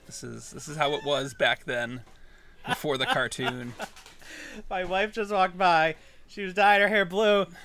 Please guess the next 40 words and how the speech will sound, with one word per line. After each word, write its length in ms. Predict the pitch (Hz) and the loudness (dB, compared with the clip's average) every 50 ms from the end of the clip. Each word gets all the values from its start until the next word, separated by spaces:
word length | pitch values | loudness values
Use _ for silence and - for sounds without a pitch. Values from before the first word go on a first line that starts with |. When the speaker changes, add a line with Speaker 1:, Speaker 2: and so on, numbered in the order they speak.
| - - - - - - - | -20 -20 -20 -20 -20 -8 -4
Speaker 2:
and 180 | - 214 220 | -2 0 0
she's 280 | 170 220 247 240 214 214 | 0 0 0 0 -2 -2
just 320 | - 269 269 247 - - - | -2 -2 -2 -2 -4 -6 -4
blue. 340 | 190 220 254 269 254 226 202 | 2 6 6 8 8 8 8
Her 100 | 185 202 | 8 6
whole 120 | 233 262 | 6 4
body 420 | 220 - - 233 220 240 247 262 262 | 4 4 4 4 4 6 6 6 6
is 140 | 254 240 196 | 6 4 4
blue. 340 | - 226 226 220 190 175 185 | 4 6 8 8 10 8 8
<laughs> 680 | - - - - - 370 - - 523 - - - - | 4 4 2 4 4 4 8 8 8 8 8 4 2
She's 300 | - - - - 480 453 | 2 -2 0 0 4 6
a 220 | 453 453 381 - - | 8 6 6 4 6
Smurf. 240 | 285 294 320 294 - - - - - - - - - | 8 10 10 10 10 6 0 -18 -18 -14 -14 -2 0
<laughs> 360 | - - 831 - - 359 359 - - - - 294 | 0 0 0 -2 -2 0 0 0 -2 -6 0 2
And 100 | 294 294 | 2 2
we're 120 | 277 262 | 2 4
going 180 | 262 294 294 294 | 6 8 10 10
on 80 | 294 277 | 10 10
vacation 460 | 262 269 - - 277 294 294 - - 208 | 8 6 6 8 8 8 8 6 2 0
tomorrow. 440 | 214 196 175 156 151 143 127 127 - - - - - - - - - - - - | 0 2 4 4 4 4 4 2 -2 -6 -10 -12 -12 -14 -16 -18 -20 -20 -12 -8
She's 180 | 311 320 320 | -6 -4 -2
gonna 200 | 320 349 339 330 320 | 4 6 8 10 10
have 160 | 320 320 311 | 10 8 6
to 80 | 330 | 2
go 160 | 277 262 320 302 | 0 2 4 6
walk 240 | 302 302 320 320 | 8 8 8 8
around 460 | 349 320 302 302 311 311 302 294 311 302 | 6 4 6 6 6 6 6 2 0 0
downtown 460 | 302 294 302 302 - 339 302 294 294 - | 2 2 2 2 4 4 4 4 4 2
Disney 300 | 339 330 320 294 302 294 | 0 -2 0 0 2 2
like 160 | 277 269 262 | 4 4 4
a 40 | 262 | 2
s-, 140 | 247 - - | 0 -2 -4
avatar. 840 | 262 - 247 285 320 311 311 - - 302 240 202 170 156 156 170 - - - - - - | -6 0 2 4 4 4 2 2 4 6 6 8 8 6 4 2 0 -2 -4 -6 -6 -8
<laughs> 280 | - - - - - - | -10 -8 -8 -4 0 0
Like, 140 | 247 220 214 | 0 2 4
wrong, 220 | 269 269 311 294 | 6 6 6 6
Speaker 1:
Wow. 340 | 294 330 302 - 277 - 240 - | 4 2 2 2 0 0 8 12
Speaker 2:
wrong 240 | 285 285 320 302 | 12 12 12 12
park. 400 | - - 302 349 359 320 254 - - - - - - - - - - | 12 12 12 12 12 12 10 8 6 0 -8 -2 0 0 0 0 2
<laughs> 1400 | - - - - 679 - - - - - - - - - - - - 220 - - - - 208 - - - - 220 | 2 2 2 2 0 -2 -2 -2 -2 -4 -4 -4 -4 -4 0 4 4 4 4 4 2 0 0 0 -2 0 0 0